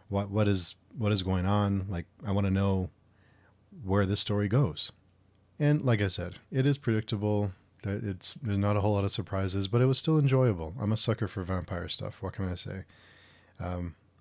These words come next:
you know, I was on board with it. I felt like I'm, I like where this is going, and I'm,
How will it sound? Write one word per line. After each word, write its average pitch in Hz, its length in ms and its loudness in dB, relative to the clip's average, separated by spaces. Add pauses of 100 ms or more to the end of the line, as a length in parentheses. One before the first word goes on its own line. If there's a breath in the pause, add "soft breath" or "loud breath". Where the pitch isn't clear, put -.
(120)
you 151 80 2
know, 135 240 4
I 117 80 0
was 113 180 2
on 104 160 2
board 123 240 2
with 120 180 2
it. 123 160 2 (380)
I 101 80 -4
felt 104 260 -2
like 101 380 -4 (1120 soft breath)
I'm, 101 240 -2
I 104 80 -4
like 98 260 -2
where 110 80 0
this 98 140 -2
is 92 140 -4
going, 139 520 6 (160)
and 98 420 -2
I'm, 95 400 -2